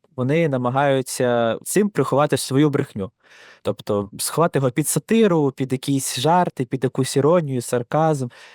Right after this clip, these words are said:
і в такий спосіб поширювати фейки. І, наприклад, якщо їх ловлять у тому, що це неправда, то такі: «А, ну це ж гумор, всього, це всього лише гумор, чому ви такі серйозні?»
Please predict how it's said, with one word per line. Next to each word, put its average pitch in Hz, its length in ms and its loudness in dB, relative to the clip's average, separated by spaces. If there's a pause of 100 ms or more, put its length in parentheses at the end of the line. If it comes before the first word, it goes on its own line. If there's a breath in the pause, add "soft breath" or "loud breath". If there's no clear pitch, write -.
(120 loud breath)
і 117 300 2
в - 80 -6
такий 160 200 0
спосіб 160 400 0
поширювати 127 640 0
фейки. 95 360 -4
І, 151 80 2
наприклад, 175 420 0
якщо 160 220 0
їх 156 200 2
ловлять 151 260 2
у 139 40 -2
тому, 139 260 -2
що - 120 -8
це 139 480 0
неправда, 160 480 0
то 135 100 -6
такі: - 220 -10
«А, 180 140 4
ну 233 100 -2
це 226 160 0
ж 156 80 2
гумор, 110 280 0
всього, 127 340 -4
це 233 160 0
всього 175 360 0
лише 160 240 0
гумор, 113 300 -2
чому 175 200 -2
ви 156 120 0
такі - 220 -6
серйозні?» 101 560 -2